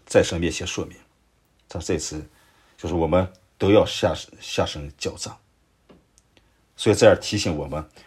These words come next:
要是我们或活或死，我们都是主的人。我们活着的时候，做任何事都要记着是向主要负责。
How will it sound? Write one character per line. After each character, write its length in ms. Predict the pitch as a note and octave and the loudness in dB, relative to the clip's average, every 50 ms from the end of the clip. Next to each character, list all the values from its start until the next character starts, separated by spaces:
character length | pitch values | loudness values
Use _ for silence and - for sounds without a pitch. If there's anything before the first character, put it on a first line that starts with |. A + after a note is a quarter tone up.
| _ _ _ - - | _ _ _ -4 -2
要 120 | F#2 F2 | 0 0
是 200 | - - - - - - | 0 -4 -10 -14 -14 -8
我 120 | - F2+ F2 | -4 -2 0
们 100 | F2+ F2 | 0 0
或 320 | - - - - E3+ C#3 | 0 0 4 6 6 6
活 220 | - - - F2+ - | 6 4 0 -2 -2
或 200 | - - B2 F#2+ | 0 0 -2 0
死， 180 | - - - | 0 -2 -4
我 120 | E2+ E2 E2 | -6 -6 -6
们 100 | D#2+ - - | -6 -6 -6
都 100 | F2+ E2 | -6 -6
是 200 | - - F2 - - _ _ _ _ | -6 -8 -10 -12 -12 _ _ _ _
主 160 | - - D2 | -14 -12 -12
的 100 | - D#2+ D#2 | -10 -12 -12
人。 80 | D2 - - _ _ _ _ _ _ _ _ _ | -12 -16 -20 _ _ _ _ _ _ _ _ _
我 120 | - G2 | -2 -2
们 80 | F#2 - | -2 -2
活 160 | - G2 A2 | 2 2 4
着 100 | A#2 A#2+ | 4 4
的 60 | F#2 | 2
时 180 | - - - E2 | 2 -2 -4 -6
候， 300 | - - G2+ E2 - - _ _ _ _ _ _ _ _ _ _ _ _ _ _ _ _ _ _ _ _ _ _ _ _ _ _ _ | -4 -2 -2 -2 -4 -8 _ _ _ _ _ _ _ _ _ _ _ _ _ _ _ _ _ _ _ _ _ _ _ _ _ _ _
做 180 | - - B2 A2 | 2 4 4 4
任 240 | G2 C3+ F#3+ F3+ - | 6 6 6 6 6
何 160 | - F#2+ F2 | 4 0 0
事 300 | - - - G2 E2 - - _ _ | 0 0 0 -2 -4 -6 -12 _ _
都 180 | - G#2 G#2+ A#2 | 4 6 8 8
要 160 | A#2+ F#2 D#2 | 8 8 6
记 220 | - - - A2+ G2 | 2 -2 -4 -4 -2
着 240 | D#2 D#2+ D2 C#2+ - | -2 -4 -6 -8 -10
是 340 | - - - - - - D#2+ | -14 -10 -8 -6 -6 -6 -6
向 400 | C#2+ - - - - B2 F#2 F2 | -6 -4 0 2 2 2 2 0
主 160 | - - D#2+ | -4 -8 -8
要 160 | D#2+ D2+ C#2+ D2+ - | -8 -8 -10 -10 -14
负 240 | - - - - F2 | -18 -16 -14 -12 -10
责。 140 | - - | -10 -12